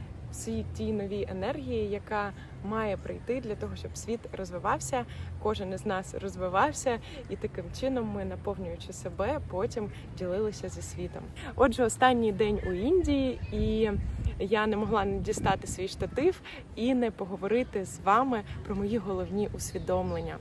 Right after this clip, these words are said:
Я точно знаю, що якби мені про це розказали раніше, точніше, якби ми все, що нам розказують наші вчителі, сприймали не головою,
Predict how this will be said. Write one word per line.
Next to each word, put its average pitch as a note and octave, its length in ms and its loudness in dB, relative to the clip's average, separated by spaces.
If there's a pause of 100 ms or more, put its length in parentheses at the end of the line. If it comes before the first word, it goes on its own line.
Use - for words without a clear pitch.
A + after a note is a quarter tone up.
(260)
Я B3 280 6
точно C4+ 460 2
знаю, C#4+ 380 2
що - 180 0
якби A3+ 300 4
мені B3 240 4
про G#3+ 180 -2
це A#3 260 0
розказали G#3+ 600 0
раніше, G#3+ 480 -2
точніше, A#3 560 -2
якби G3+ 460 4 (300)
ми A3+ 360 4 (280)
все, C4 260 6
що B3 220 2
нам A3+ 280 2
розказують G#3+ 540 2
наші G#3 280 -2
вчителі, A3 560 -2
сприймали A3+ 680 2
не F#3 240 2
головою, A3 680 4